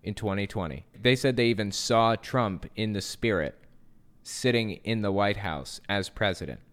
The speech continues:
They were, say it with me, wrong.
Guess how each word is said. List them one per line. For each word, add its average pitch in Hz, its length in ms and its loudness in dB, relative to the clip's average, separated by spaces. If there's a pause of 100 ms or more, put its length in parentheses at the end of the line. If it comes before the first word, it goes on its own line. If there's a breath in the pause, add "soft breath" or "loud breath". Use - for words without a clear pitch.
(440)
They 110 420 2 (460)
were, 90 480 0 (1800)
say 98 240 0
it 147 80 4
with 135 180 0
me, 117 220 -4 (880)
wrong. 90 300 0